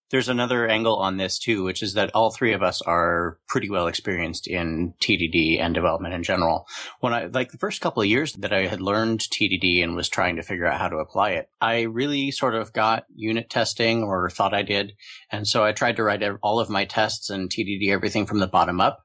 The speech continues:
And I would find often as I was doing that, that I was describing the wrong classes and didn't really get the interfaces between them properly. And it sounds like, Jessica, the approach you're describing is you wrote some stuff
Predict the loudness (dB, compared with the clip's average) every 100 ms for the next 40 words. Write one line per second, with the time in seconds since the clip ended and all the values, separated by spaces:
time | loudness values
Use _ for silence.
0 | _ 0 2 2 0 2 2 2 -2 0
1 | -2 -2 -6 -4 -4 -6 -6 -6 -4 -2
2 | 0 0 0 -2 -4 -10 -16 -16 -2 0
3 | 2 0 0 -4 -4 -2 0 2 0 0
4 | -4 0 0 0 0 0 0 0 -6 -4
5 | -4 -2 -4 -4 -2 -2 -2 -2 -4 -4
6 | 0 0 2 0 -2 -4 0 2 4 2
7 | 0 -2 -2 -4 -6 -12 -18 -18 -4 -2
8 | -2 0 0 0 -2 -2 -4 -4 -6 -6
9 | -4 -6 -4 -4 -2 2 0 0 -4 -6
10 | 0 0 0 -4 -2 -2 -2